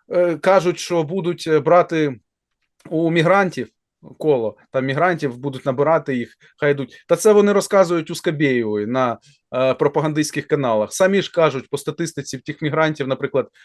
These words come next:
е, взяти там, е, ринок, е, праці, там не більше трьох відсотків. Ну, от по факту, ви, вони так і візьмуть, там три-п'ять відсотків цих мігрантів, а всіх інших будуть набирати, е, в мі-, е, в тій самій Москві, у Пітері, рідному для Путіна.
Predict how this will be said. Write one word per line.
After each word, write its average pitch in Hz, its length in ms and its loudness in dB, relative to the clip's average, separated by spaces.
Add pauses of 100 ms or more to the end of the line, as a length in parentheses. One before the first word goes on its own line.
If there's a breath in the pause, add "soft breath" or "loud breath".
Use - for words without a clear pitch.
(220 soft breath)
е, 127 640 2 (640)
взяти 147 340 0
там, 131 280 -2
е, 131 220 -2
ринок, 156 300 0 (520 soft breath)
е, 135 160 6
праці, 165 440 2
там 123 260 -4 (200)
не 160 100 0
більше 165 300 -2
трьох 160 260 0
відсотків. 139 560 -4 (420)
Ну, 202 60 2
от 214 100 0
по 208 80 4
факту, 175 420 2
ви, 165 200 0
вони 175 280 0
так 170 180 0
і 185 40 -2
візьмуть, 135 340 -6
там 120 140 -4
три-п'ять 170 400 2
відсотків 160 420 -4
цих - 220 -10
мігрантів, 160 440 0
а 135 40 4
всіх 143 260 -6
інших 156 260 -4
будуть 135 240 -8
набирати, 139 440 0
е, 110 80 -4 (800 soft breath)
в 131 140 -4
мі-, 165 200 -4
е, 156 40 2
в 143 200 -2
тій 165 140 -10
самій 147 240 0
Москві, 180 560 -2 (340 soft breath)
у 151 100 -6
Пітері, 156 680 4
рідному 147 360 -2
для 139 140 0
Путіна. 131 500 -10